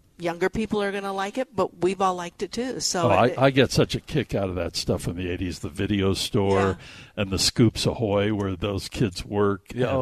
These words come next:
Speaker 3: oh, yeah.
Speaker 2: and the mall. I mean, the mall was the center of the universe,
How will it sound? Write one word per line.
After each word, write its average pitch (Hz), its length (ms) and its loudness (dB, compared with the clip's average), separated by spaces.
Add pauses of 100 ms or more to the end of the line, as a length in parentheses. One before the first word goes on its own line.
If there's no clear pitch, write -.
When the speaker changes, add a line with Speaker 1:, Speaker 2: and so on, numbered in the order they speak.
Speaker 3:
oh, 104 140 -2
yeah. 107 200 0
Speaker 2:
and 123 120 6
the 113 80 6
mall. 117 640 2
I 110 60 -2
mean, 117 180 0
the 117 60 2
mall 123 300 0
was 117 180 -4
the 110 100 -8
center 117 400 0
of 95 80 -4
the 98 80 -2
universe, 92 720 -2